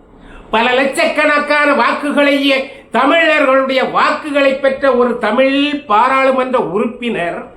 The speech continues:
பாராளுமன்றத்திலே பதவி ஏற்கின்ற போது, பல லட்ச மக்களின் பிரதிநிதியாக பதவி ஏற்கின்ற பொழுது, பல லட்ச தமிழர்களின் பிரதிநிதியாக பதவி ஏற்கின்ற பொழுது,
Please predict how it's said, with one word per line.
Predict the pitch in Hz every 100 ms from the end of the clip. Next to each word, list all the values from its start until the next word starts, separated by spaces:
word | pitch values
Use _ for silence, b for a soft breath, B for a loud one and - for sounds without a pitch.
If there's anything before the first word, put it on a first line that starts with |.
| - _ _ - - - - _ _ - _ B B B B
பாராளுமன்றத்திலே | 208 320 320 311 302 302 311 294 294 277
பதவி | 226 233 311 294
ஏற்கின்ற | 277 285 277 277
போது, | 285 294 339 247 - B -
பல | 240 311
லட்ச | 302 302 311
மக்களின் | 302 - 320 302 294 226
பிரதிநிதியாக | 254 311 302 285 277 285 269
பதவி | 277 226 277 285
ஏற்கின்ற | 269 269 269 262
பொழுது, | 240 294 320 285 B B
பல | 220 254 294
லட்ச | 277 311 214
தமிழர்களின் | 214 277 277 269 277 233
பிரதிநிதியாக | 214 247 294 285 269 269 269 269
பதவி | 262 269 277
ஏற்கின்ற | 269 269 269 254
பொழுது, | 277 302 349